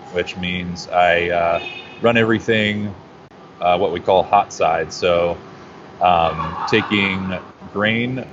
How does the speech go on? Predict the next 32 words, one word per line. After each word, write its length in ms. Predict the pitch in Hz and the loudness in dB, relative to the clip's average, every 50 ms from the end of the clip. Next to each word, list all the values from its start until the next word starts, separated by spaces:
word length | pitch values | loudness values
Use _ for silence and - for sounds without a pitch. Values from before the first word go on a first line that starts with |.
| - - - - | -18 -20 -20 -18
to 680 | - - 98 95 92 90 92 92 92 92 92 90 90 87 - 87 | -8 -4 -2 -2 0 0 -2 -2 0 0 0 0 0 -2 0 4
wort, 340 | 98 107 - 170 - - - - - - - | 4 4 4 4 0 -8 -14 -16 -20 -12 -2
and 160 | - 95 90 90 | 0 0 0 2
then, 260 | 90 85 85 82 85 | 0 0 0 0 -2
uh, 200 | 82 80 80 82 - - | -2 -2 -2 -4 -2 0
cooling 220 | 107 101 98 90 | 2 2 2 2
it 120 | 90 87 80 | 0 0 2
down 300 | 90 90 92 92 - 92 | 2 4 4 4 2 0
and 120 | 90 85 | -2 -4
getting 200 | 92 87 87 85 | -2 -2 -2 -4
into 180 | 87 85 82 80 | -6 -8 -8 -10
the 80 | 80 | -10
fermenter 720 | - - 90 87 87 87 87 - - 90 87 90 92 80 80 | -8 -8 -8 -6 -6 -6 -8 -4 -2 0 0 0 0 -2 -4
with 220 | 85 80 - - | -8 -8 -6 -4
yeast 260 | 90 92 90 - - | -6 -4 -6 -6 -8
in 80 | 87 85 | -6 -4
it, 140 | 87 90 - - 80 | -4 -4 -4 -6 -4
where 160 | 85 82 82 | -2 -2 -2
we, 240 | 85 85 82 85 85 | -2 -4 -4 -4 -4
uh, 160 | 82 82 80 | -4 -4 -6
pass 300 | 80 - 90 85 82 - | -4 0 0 0 0 0
it 80 | 90 85 | -2 -2
on 200 | 80 80 80 82 | -2 -4 -4 -8
to 580 | - - - - 85 82 80 80 78 80 80 78 - - - - - - - - | -12 -14 -12 -8 -6 -6 -6 -6 -6 -8 -8 -8 -10 -14 -18 -18 -18 -18 -18 -14
cellar 420 | - - - 95 87 87 85 85 85 | -8 0 2 2 4 4 2 2 0
and 120 | 82 82 | 0 -2
the 40 | 82 | -4
lab 400 | 80 87 85 82 85 82 80 - | -4 0 2 2 2 2 0 -2
to 80 | - 82 | -10 -10
kinda 240 | 78 87 80 80 80 | -4 -4 -4 -2 -2
monitor 440 | 80 82 82 82 82 - 80 82 | -4 -6 -6 -6 -8 -10 -8 -6
everything. 460 | 80 80 82 80 78 - 85 80 80 | -6 -6 -6 -8 -6 -6 -6 -6 -6